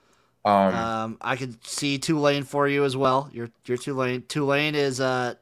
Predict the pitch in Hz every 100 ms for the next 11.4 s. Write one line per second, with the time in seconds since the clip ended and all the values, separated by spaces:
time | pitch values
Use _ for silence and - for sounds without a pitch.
0 | _ _ - 151 - - 151 147 135 127
1 | 147 160 190 _ _ _ _ _ _ 117
2 | 120 131 139 165 143 113 107 104 101 101
3 | 110 98 113 135 127 131 127 - _ -
4 | 147 - - 117 107 143 120 - - 175
5 | 185 165 127 120 98 92 - _ _ _
6 | 117 117 120 101 92 90 - - _ _
7 | _ _ _ _ _ 117 117 117 117 117
8 | 117 110 110 - 156 190 202 226 208 208
9 | - 190 180 - 185 151 175 156 113 143
10 | 202 147 160 110 117 127 117 101 104 131
11 | - - 135 90